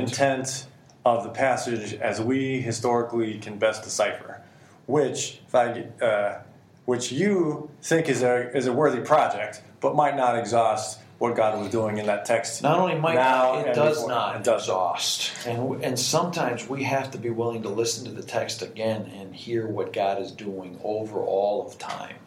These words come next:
Speaker 2: all over the whole expanse of Scripture.
Speaker 1: All right, well, speaking of texts, let's enter into What Are You Reading? Uh, what are you reading, Dave?
Speaker 2: Well, um, you know, <clears throat> one of the books I've picked up recently is, uh,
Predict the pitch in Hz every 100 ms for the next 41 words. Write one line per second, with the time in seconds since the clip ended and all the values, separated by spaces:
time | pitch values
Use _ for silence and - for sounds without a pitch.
0 | - - - - 120 123 - 120 120 117
1 | 95 120 127 - - - 90 - - -
2 | - - - - - - - - - -
3 | - - 135 143 151 127 139 139 190 185
4 | 160 - - 147 - - - - - -
5 | 151 143 190 170 175 165 170 160 135 127
6 | - 123 117 165 170 165 156 156 - -
7 | - - - - - - 135 127 120 113
8 | - - - - - 135 156 170 220 190
9 | 104 135 - - - - - - - -
10 | - - 160 160 160 160 - 160 143 135
11 | 131 - - - _ - 175 131 107 107
12 | - - 180 175 165 170 - - 123 -
13 | 117 - 127 - 120 - 110 110 - -
14 | 110 104 104 101 104 - -